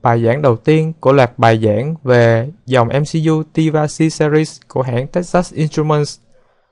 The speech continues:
Bài đầu tiên chúng tôi xin giới thiệu về phần mềm Code Composer Studio.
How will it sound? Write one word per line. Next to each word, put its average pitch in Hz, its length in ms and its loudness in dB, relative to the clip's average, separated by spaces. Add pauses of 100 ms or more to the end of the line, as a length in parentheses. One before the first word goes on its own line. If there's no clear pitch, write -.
(760)
Bài 131 120 4
đầu 123 140 2
tiên 160 280 0
chúng 170 140 -4
tôi 160 180 4
xin 160 220 -2
giới 165 120 0
thiệu 117 500 0
về 120 320 4
phần 120 260 -2
mềm 117 240 2
Code 160 340 0
Composer 143 640 2
Studio. 151 600 2